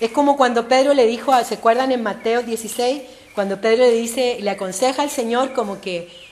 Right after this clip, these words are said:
escape del, del, de la cruz. ¿Y qué le dice Jesús? "Sa-, sal de mí, Satanás". O sea, le dijo así, "Satanás", ¿verdad? Entonces, no debemos escapar del sufrimiento,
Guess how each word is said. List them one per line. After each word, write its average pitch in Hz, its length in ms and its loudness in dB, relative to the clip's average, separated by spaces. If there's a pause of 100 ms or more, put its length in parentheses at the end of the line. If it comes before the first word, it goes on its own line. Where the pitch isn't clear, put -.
escape 262 440 4
del, 226 300 2
del, 180 340 -8
de 190 100 -4
la 180 120 -6
cruz. 381 400 -2 (280)
¿Y 185 80 -12
qué 208 140 -4
le 208 80 -2
dice 196 680 -6
Jesús? 302 360 -12 (1000)
"Sa-, 175 400 -10 (240)
sal 185 340 -10
de 170 120 -12
mí, 185 360 -14 (140)
Satanás". 160 520 -14 (380)
O - 40 -20
sea, 180 120 -6
le 170 100 -8
dijo 196 340 -6
así, 214 400 -6 (640)
"Satanás", 247 640 -6 (500)
¿verdad? 175 380 -10 (260)
Entonces, 226 420 -2 (340)
no 240 180 4
debemos 277 500 4
escapar 311 520 -4
del 302 120 -6
sufrimiento, 302 720 -8